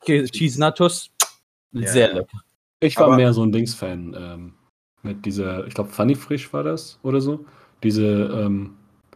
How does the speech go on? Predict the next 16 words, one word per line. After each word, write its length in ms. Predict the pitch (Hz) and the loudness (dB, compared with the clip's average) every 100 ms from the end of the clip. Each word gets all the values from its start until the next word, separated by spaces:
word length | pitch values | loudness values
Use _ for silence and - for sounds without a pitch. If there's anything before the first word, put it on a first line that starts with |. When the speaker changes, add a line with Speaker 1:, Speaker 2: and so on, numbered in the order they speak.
| _ | _
Speaker 1:
Diese 120 | 113 | 0
Speaker 3:
orientalischen 800 | 117 107 98 98 104 101 101 98 | 4 6 4 4 2 2 0 -6
Chips. 400 | 92 - - - - | -8 -10 -12 -12 -2
Speaker 2:
Oh, 160 | 101 | 4
Speaker 1:
Was 100 | 120 | 4
Speaker 2:
die 60 | 101 | 4
Speaker 1:
nicht 100 | 123 | 0
Speaker 2:
waren 60 | 131 | 2
Speaker 1:
diese 120 | 131 | 2
Speaker 2:
so 120 | 98 | 0
gut. 80 | - | 2
Speaker 1:
Bastian 420 | 127 - 135 113 | 2 2 2 2
Schweinsteiger 1080 | - 117 131 - 156 147 147 147 143 139 127 | 2 2 2 0 2 2 2 0 0 -2 -6
Werbung 460 | 127 131 143 151 160 | -2 0 2 0 -2
oder 180 | 147 147 | 0 -2
so? 140 | 170 | -4